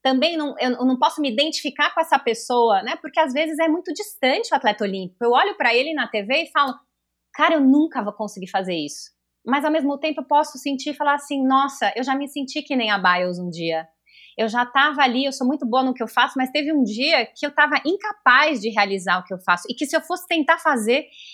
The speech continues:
ia me machucar num nível que a consequência ia ser muito mais negativa do que o enfrentamento. E aí é o que eu falo um pouco pros atletas, né? E eu tento quebrar aí esse,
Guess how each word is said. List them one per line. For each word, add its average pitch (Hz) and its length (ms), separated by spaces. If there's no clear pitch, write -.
ia 311 140
me 349 100
machucar 294 420
num 330 160
nível 294 460
que - 100
a 247 60
consequência 311 540
ia 302 40
ser 311 120
muito 294 440
mais 233 220
negativa 214 460
do 202 100
que 214 100
o 208 40
enfrentamento. 196 760
E 247 80
aí 285 440
é 233 80
o 262 40
que 262 120
eu 302 40
falo 330 300
um 294 60
pouco 240 280
pros 220 240
atletas, 185 680
né? 190 340
E 202 140
eu 208 60
tento 247 280
quebrar 233 420
aí 208 200
esse, 175 680